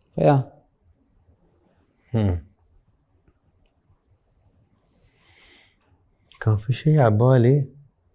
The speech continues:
Speaker 2: كان خاطري أسألك. آه، لونك المفضل؟
Speaker 1: قس.
Speaker 2: <laughs> أزرق؟
Speaker 1: لا.
Speaker 2: آه.
Speaker 1: بنفسجي.
Speaker 2: عشان شعرك؟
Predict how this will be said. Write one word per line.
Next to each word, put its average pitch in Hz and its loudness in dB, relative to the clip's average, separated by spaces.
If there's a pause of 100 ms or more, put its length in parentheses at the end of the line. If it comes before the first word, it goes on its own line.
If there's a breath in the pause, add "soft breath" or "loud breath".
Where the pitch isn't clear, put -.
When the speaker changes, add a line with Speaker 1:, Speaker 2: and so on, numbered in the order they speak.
(440)
Speaker 2:
كان 107 -6
خاطري 117 -6
أسألك. 107 -10 (960)
آه، 98 2 (560)
لونك 131 4
المفضل؟ 92 0 (880)
Speaker 1:
قس. - -2 (520)
Speaker 2:
<laughs> 98 2
أزرق؟ 131 6 (280)
Speaker 1:
لا. 117 -4 (380)
Speaker 2:
آه. 110 -2 (280)
Speaker 1:
بنفسجي. 147 0
Speaker 2:
عشان 95 0
شعرك؟ 95 0